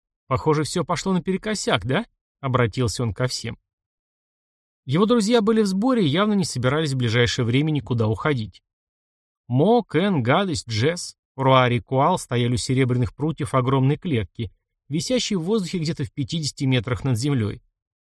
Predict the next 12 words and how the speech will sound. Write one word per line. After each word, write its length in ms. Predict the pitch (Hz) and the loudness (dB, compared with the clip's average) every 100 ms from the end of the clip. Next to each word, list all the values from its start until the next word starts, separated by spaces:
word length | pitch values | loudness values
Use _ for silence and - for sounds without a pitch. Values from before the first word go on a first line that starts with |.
| _ _ _ | _ _ _
У 120 | 127 | -8
каждого 460 | - 139 120 131 131 | 2 2 4 2 2
рука 300 | 120 151 139 | 0 0 2
была 200 | 135 127 | 2 0
прикована 560 | 131 120 - 147 139 | -2 -4 -2 0 0
к 80 | - | -4
прутьям 360 | - 147 - 131 | -4 -2 -2 -4
стены, 360 | - 202 196 | -4 -2 2
а 100 | 123 | 2
нога 280 | 120 175 247 | 2 0 -2
к 140 | - | -4
полу. 380 | _ 139 117 - | _ -4 -4 -10